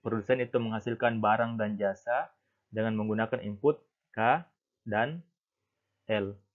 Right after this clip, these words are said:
Nah, ini total output berdasarkan pendekatan agregat supply. Yang kita lakukan pada hari ini yaitu pendekatan agregat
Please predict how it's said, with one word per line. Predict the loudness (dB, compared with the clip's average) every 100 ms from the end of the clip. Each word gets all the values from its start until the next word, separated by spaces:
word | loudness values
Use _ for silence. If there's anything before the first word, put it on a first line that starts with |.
| _ _ _ _ _ _ _ _ -8
Nah, | -2
ini | -2
total | 0 2 4 4 4 -4 _ _ _ _ 10
output | 10 10 -6 -4
berdasarkan | -2 -2 -2 -4 -6
pendekatan | -6 -4 -2 -4 -4 -6
agregat | -8 -8 -8 -6 -8 _ _ _ _ _
supply. | -12 -10 -4 -4 -4 -10 _ _ _ _ _ _ 2
Yang | 4 8 10
kita | 12
lakukan | 12 8 2
pada | 4 4 4
hari | 0 0 -2
ini | -2 -4 -4 -10 _ _ _ _
yaitu | -4 -2
pendekatan | 0 2 2 2 0 -2
agregat | -2 0 4 4